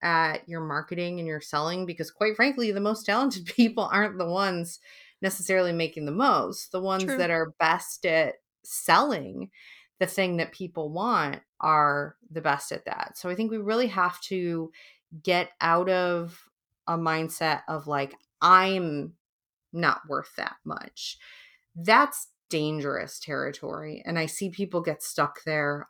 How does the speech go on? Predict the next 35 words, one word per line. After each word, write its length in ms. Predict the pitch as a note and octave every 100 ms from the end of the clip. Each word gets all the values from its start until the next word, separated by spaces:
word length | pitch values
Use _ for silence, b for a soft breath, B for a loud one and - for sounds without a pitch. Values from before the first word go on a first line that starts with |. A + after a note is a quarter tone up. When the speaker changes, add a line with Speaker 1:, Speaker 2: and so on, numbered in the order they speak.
| -
Speaker 1:
a 80 | C#3
lot. 380 | C3+ - - - -
And 340 | E3+ D#3+ D3+ - _
you're 200 | D#3+ G3
a 80 | G3+
human 380 | G3+ F#3 E3 D#3+
being. 400 | D#3 G#1+ G#1 E3
You 120 | D#3+
don't 360 | C#3+ E3+ F3 - _
have 220 | - F3 E3
a 140 | C#3+ -
dollar 480 | D3 C#3+ C#3+ - D3+
value. 560 | - - - - A#1
That's 420 | E3 D3+ - - -
not 360 | F3 E3+ D#3+ D3
a 40 |
thing. 540 | - C#3+ - - - - B B B B
You 200 | - G3
create 640 | G#3 - A3 G#3 A3 B3+ -
certain 440 | - A3+ A#3+ A#3
work, 460 | F3 D#3 F3+ - - _
and 640 | F3+ F3 E3+ E3+ E3 E3 E3+
there 140 | F#3 F3
are 40 | E3+
certain 440 | - G3 G3+ A3+
groups 280 | G3 F#3 -
of 80 | F#3
people 420 | F3 D#3+ D#3+ E3
who 160 | E3 E3
will 160 | D#3
pay 240 | - E3+ D#3
certain 400 | - E3+ E3+ F#3
amounts 340 | E3+ D#3 -
of 80 | D3+
money 400 | C#3 G#2 -